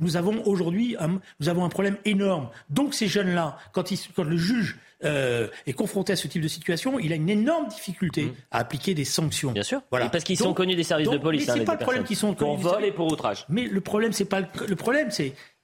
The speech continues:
Speaker 1: que mettons la bataille, menez la bataille pour qu'il y ait maintenant plus de centres d'éducation renforcés, fermés de centres éducatifs. Traitons ces, ces choses-là. Mais si vous considérez que désormais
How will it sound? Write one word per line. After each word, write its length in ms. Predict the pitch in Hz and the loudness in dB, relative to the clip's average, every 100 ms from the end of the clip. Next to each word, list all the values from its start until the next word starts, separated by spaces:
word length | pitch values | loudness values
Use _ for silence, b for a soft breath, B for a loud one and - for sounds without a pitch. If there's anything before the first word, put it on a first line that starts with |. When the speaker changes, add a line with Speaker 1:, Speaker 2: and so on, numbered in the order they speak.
| _ | _
Speaker 1:
que 100 | - | -2
mettons 540 | 240 208 277 277 254 214 | 0 2 2 2 2 2
la 100 | 170 | 2
bataille, 460 | 147 - 160 131 | 0 0 0 2
menez 320 | 131 175 302 | 0 2 2
la 80 | 294 | 2
bataille 400 | 139 127 131 107 B B | 0 -2 0 -2 B B
pour 140 | - - | -4 -2
qu'il 120 | 151 | 0
y 120 | 151 | 0
ait 20 | |
maintenant 360 | 143 - 143 117 | 0 -2 -2 -4
plus 320 | - 269 196 | 0 0 0
de 100 | 139 | -2
centres 240 | 131 165 | -2 -2
d'éducation 480 | 147 120 123 123 131 | -2 -4 -4 -4 -2
renforcés, 480 | 117 113 117 254 247 B | -4 -2 -2 -2 -2 B
fermés 500 | - 226 214 254 285 - B | -4 0 2 2 0 -2 B
de 60 | 127 | -2
centres 220 | 151 143 | 0 0
éducatifs. 420 | 143 135 135 214 B B - | -2 -2 -2 -2 B B -4
Traitons 460 | - 277 320 320 - | 0 0 0 -2 -4
ces, 220 | - - 143 | -6 -2 -2
ces 160 | - | -2
choses-là. 380 | 135 147 120 123 B B | 0 0 2 0 B B
Mais 60 | 165 | -2
si 140 | - | 0
vous 160 | 339 254 | 0 0
considérez 560 | - 226 - 185 175 147 | 0 -2 0 0 0 -2
que 80 | 139 | -2
désormais 560 | 180 170 165 156 123 | 0 0 0 0 -2